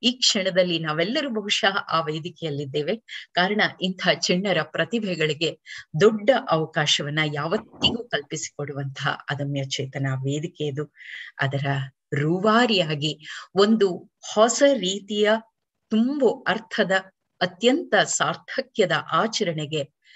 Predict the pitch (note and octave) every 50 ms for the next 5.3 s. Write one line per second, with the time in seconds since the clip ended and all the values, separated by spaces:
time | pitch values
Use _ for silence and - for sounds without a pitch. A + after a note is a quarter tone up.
0 | _ _ _ _ - - F#3+ F3 F#3+ A3+ C4 C4 G#3+ F3 D#3 - - D3+ C3+ -
1 | D3 C#3 C#3 - - C#3 C3+ D#3 - C#3+ C3+ C#3 - _ _ _ _ _ _ _
2 | - D3 D#3 D#3+ F3+ G3 G3 D3+ C#3 - - - _ _ _ _ _ - D#3 D#3+
3 | D3 C#3 C3+ C3 - - - C3+ A#2+ A#2+ B2 B2+ - - - - - - - _
4 | _ _ _ _ _ _ _ _ _ _ _ _ _ _ _ _ _ - D3 D3+
5 | F3 A3 C#4 D#4+ D#4 B3+